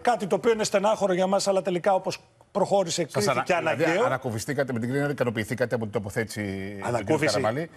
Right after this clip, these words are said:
Speaker 2: Ε, ε, φοβόσασταν ενδεχομένως μήπως τε-, τυχόν, ε, υπάρξει ένα
Speaker 1: Ο
Speaker 2: ρήγμα
Speaker 1: Κώστας
Speaker 2: από
Speaker 1: ο
Speaker 2: εκεί.
Speaker 1: Καραμαλής με ευπρέπεια τοποθετήθηκε,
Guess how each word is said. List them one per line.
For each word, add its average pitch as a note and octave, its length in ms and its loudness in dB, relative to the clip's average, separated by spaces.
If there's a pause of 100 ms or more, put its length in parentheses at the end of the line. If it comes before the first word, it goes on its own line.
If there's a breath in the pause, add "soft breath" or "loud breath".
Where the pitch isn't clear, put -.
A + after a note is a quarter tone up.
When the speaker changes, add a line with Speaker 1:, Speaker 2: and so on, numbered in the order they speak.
(380 loud breath)
Speaker 2:
Ε, A#2 60 -18 (580)
ε, - 40 -10
φοβόσασταν A#2+ 500 2
ενδεχομένως G#2 460 -2
μήπως G2+ 400 -6
τε-, A#2 180 -12
τυχόν, G#2 380 -2
ε, F#2+ 80 0
υπάρξει G2 380 -2
ένα G2+ 120 2
Speaker 1:
Ο A#2+ 40 4
Speaker 2:
ρήγμα G#2 160 0
Speaker 1:
Κώστας F#3 180 2
Speaker 2:
από E3+ 80 0
Speaker 1:
ο F3+ 40 2
Speaker 2:
εκεί. F3 80 2
Speaker 1:
Καραμαλής F3 460 2
με F#3+ 100 2
ευπρέπεια E3+ 460 2
τοποθετήθηκε, F3+ 720 0